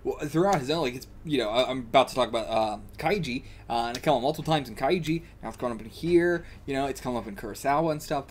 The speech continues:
but, like, the, this idea that, like, you know, if you are shouting, like, "I can do it, I can do it, I can do it," or, like, you know, "I'm gonna give it my all, we're gonna do it, let's defeat them,"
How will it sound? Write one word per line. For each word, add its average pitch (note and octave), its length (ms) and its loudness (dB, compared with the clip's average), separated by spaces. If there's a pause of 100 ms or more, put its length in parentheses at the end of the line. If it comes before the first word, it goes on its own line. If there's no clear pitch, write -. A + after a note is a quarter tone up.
(200)
but, C#3 80 -2
like, B2 260 0
the, C3+ 180 2
this C3+ 200 -4
idea C3 360 6
that, A2+ 80 2
like, G#2+ 180 -4
you B2 80 -6
know, G2+ 120 -8 (260)
if F#3 180 8
you E3+ 200 4
are A2+ 180 2
shouting, C#3 560 2
like, A#2 260 -2
"I D#3 80 4
can D#3+ 200 0
do F#3 240 10
it, E3+ 80 6
I F3 80 6
can E3+ 180 0
do G3+ 260 6
it, E3+ 60 4
I E3 80 0
can D#3+ 180 0
do G3 280 4
it," C#3 180 2
or, C3+ 100 2
like, B2+ 200 0
you C#3 40 -6
know, B2+ 60 -4
"I'm C3 60 -8
gonna D#3 140 -2
give F#3+ 220 6
it F3 80 4
my F3+ 200 0
all, E3 380 4 (240)
we're C4 160 2
gonna G3+ 200 0
do G3+ 300 4
it, F#3+ 140 2 (160)
let's G3+ 220 2
defeat G#3+ 460 -2
them," F#3+ 320 2